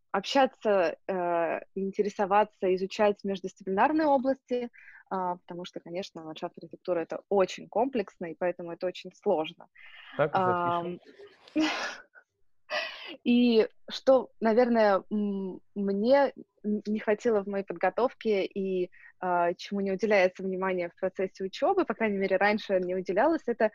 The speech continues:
Speaker 1: а, учиться визуализировать данные, э, учиться делать красивую, качественную инфографику, потому что, а, мы общаемся с заказчиком зачастую на разных языках, и,
Speaker 2: Мгм.
Speaker 1: а, цифры, красивые картинки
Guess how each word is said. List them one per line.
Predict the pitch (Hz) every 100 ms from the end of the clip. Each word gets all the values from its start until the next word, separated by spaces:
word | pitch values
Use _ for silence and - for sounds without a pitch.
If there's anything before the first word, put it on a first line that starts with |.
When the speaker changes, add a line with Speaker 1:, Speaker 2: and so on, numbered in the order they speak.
| - - _ _ _ _
Speaker 1:
а, | 226 208 202
учиться | 220 - 277 - 254 233 - _ _ -
визуализировать | 247 247 240 233 240 247 214 180
данные, | 156 185 175 165 160 156 -
э, | 180 170 165 _ _
учиться | 220 - 226 214
делать | 208 202 196
красивую, | - 208 - 226
качественную | 208 220 - - 208 208
инфографику, | 226 202 170 - - - 156 - -
потому | - 180 185
что, | - 175 165 180 _ _ _ _ - -
а, | 185 175 170 170 254
мы | 208
общаемся | 208 226 208 185
с |
заказчиком | 180 220 226 - 190
зачастую | 180 - - 185
на | 214
разных | 190 180 175
языках, | 185 - 294 466 - -
и, | 196 180 127
Speaker 2:
Мгм. | 110 117 113
Speaker 1:
а, | 147 180 175 170 170 170 170 170 - -
цифры, | - 294 - 254 226
красивые | 202 - 226 202
картинки | 202 196 - 339 349 - 285